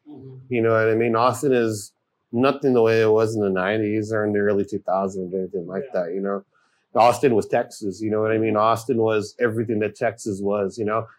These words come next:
Speaker 2: And now it's California, <laughs> you know?
Speaker 1: Yeah.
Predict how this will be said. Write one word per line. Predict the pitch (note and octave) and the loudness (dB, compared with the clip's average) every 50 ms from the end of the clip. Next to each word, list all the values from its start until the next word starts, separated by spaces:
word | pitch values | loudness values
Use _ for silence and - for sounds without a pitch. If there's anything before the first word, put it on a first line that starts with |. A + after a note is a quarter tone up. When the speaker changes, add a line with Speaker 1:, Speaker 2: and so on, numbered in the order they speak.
| _ _ - | _ _ -6
Speaker 2:
And | A#2 G#2+ | -4 -2
now | G#2 G#2 A2 A2 A2 G#2+ | 0 2 2 2 2 0
it's | G#2+ G2 G#2 - - _ _ _ _ _ _ | -2 -2 -4 -10 -18 _ _ _ _ _ _
California, | - - F#2 G2 F#2 - - F2+ F#2+ F#2+ G2 F#2 E2+ - _ _ _ | -10 -8 -6 -6 -8 -8 -8 -8 -8 -6 -6 -8 -10 -12 _ _ _
<laughs> | _ _ _ G2+ | _ _ _ -2
you | C3 C#3 | 0 2
know? | C3 B2+ D#3 D#3+ D3 D#3+ - C#3+ | 4 4 4 4 2 0 -6 -8
Speaker 1:
Yeah. | C3+ C3 A#2+ A2+ | -6 -6 -6 -6